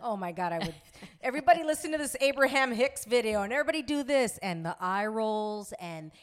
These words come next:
Speaker 1: it would make me more pissed off because they couldn't hear it. And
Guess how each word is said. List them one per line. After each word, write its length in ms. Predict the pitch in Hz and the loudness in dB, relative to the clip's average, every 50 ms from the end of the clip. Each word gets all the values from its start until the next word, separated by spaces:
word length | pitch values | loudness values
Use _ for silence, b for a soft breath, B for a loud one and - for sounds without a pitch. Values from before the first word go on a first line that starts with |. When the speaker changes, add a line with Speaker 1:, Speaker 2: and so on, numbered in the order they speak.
| B B | B B
Speaker 1:
it 100 | B 190 | B -12
would 160 | 185 190 175 175 | -10 -12 -12 -14
make 240 | 190 196 196 - 214 | -14 -16 -16 -16 -16
me 100 | 208 190 | -14 -14
more 360 | 175 165 156 160 170 180 190 | -12 -12 -12 -12 -12 -12 -14
pissed 400 | - - 226 208 - - - - | -12 -14 -14 -14 -14 -16 -14 -12
off 420 | 202 190 196 226 240 - - _ _ _ _ _ _ _ _ _ - | -12 -10 -10 -12 -14 -16 -20 _ _ _ _ _ _ _ _ _ -14
because 360 | 175 165 - 180 170 156 147 143 | -14 -12 -10 -10 -12 -12 -12 -14
they 100 | - 160 - | -14 -14 -14
couldn't 300 | - - 185 - - 131 | -12 -14 -16 -16 -16 -16
hear 220 | 117 165 170 175 | -12 -10 -10 -8
it. 160 | 196 233 220 _ _ _ _ _ _ _ _ _ _ b b b b b _ _ _ _ _ _ _ _ _ _ _ _ _ _ _ _ _ _ _ _ - | -8 -10 -12 _ _ _ _ _ _ _ _ _ _ b b b b b _ _ _ _ _ _ _ _ _ _ _ _ _ _ _ _ _ _ _ _ -12
And 300 | 185 180 170 165 170 175 | -10 -8 -8 -8 -10 -12